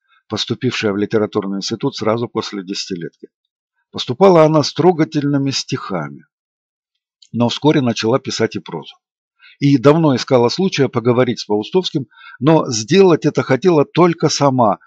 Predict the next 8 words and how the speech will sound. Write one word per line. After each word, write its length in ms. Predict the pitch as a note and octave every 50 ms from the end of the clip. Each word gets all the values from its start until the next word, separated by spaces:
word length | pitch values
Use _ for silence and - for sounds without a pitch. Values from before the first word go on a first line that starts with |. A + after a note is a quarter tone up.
| - - _
а 100 | A2+ A#2+
не 140 | C3 C3 B2
через 320 | - - C3 A#2+ B2 -
кого-нибудь 500 | - B2+ A#2+ C3 C#3+ C#3 C3 A2+ A2+ -
из 140 | G#2 F#2+ E2
нас. 280 | D#2 C#2 A#1+ _ - _ _ _ _ _ _ _ _ _ _ _ _ _ _ _ - - _
Днём, 540 | _ G2+ F#2 A2+ C3+ D3+ F3 F#3 E3+ D3+ - -
случайно, 720 | - - - A#2+ A#2+ - - D#3 D#3 D3 C#3+ B2 G2+ F2